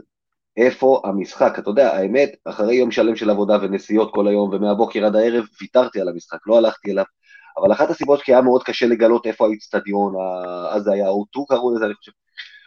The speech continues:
אנשים לא היה להם מושג שיש להם קבוצת כדורסל במינכן. זה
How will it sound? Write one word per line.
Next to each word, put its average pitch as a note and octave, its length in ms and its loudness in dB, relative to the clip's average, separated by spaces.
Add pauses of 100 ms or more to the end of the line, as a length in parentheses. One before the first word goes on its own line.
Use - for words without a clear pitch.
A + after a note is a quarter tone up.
אנשים B2+ 260 -2
לא D3 60 8
היה C#3+ 100 10
להם C#3 140 4
מושג C3 260 0
שיש B2+ 200 -6
להם B2+ 100 4 (100)
קבוצת B2+ 260 -2
כדורסל A#2+ 460 2
במינכן. G2 360 -6 (1000)
זה G2+ 240 2